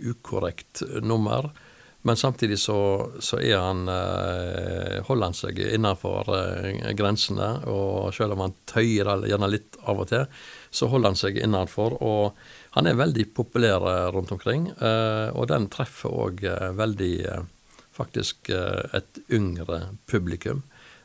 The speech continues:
Merker jeg at det er gjerne den jeg greier å få mest oppmerksomhet på når jeg har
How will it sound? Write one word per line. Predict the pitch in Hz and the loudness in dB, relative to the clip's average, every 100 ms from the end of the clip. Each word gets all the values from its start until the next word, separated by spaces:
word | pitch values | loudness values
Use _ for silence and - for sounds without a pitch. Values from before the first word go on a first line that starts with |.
| - | -2
Merker | 104 104 101 98 | -2 2 2 2
jeg | 120 | 2
at | 104 | -2
det | 104 | 0
er | 101 101 | 2 0
gjerne | 98 | 0
den | 98 101 87 | 0 0 0
jeg | 87 | -4
greier | 92 98 98 87 | -2 -2 -2 -4
å | 90 | -6
få | - 101 90 87 90 95 | -4 -2 -2 -4 -4 -4
mest | 101 98 - - | -2 -2 -4 -8
oppmerksomhet | - 95 - 98 87 - | -6 -6 -4 -6 -6 -8
på | - 92 | -6 -4
når | 87 - 87 | -4 -6 -6
jeg | 92 | -6
har | 92 | -6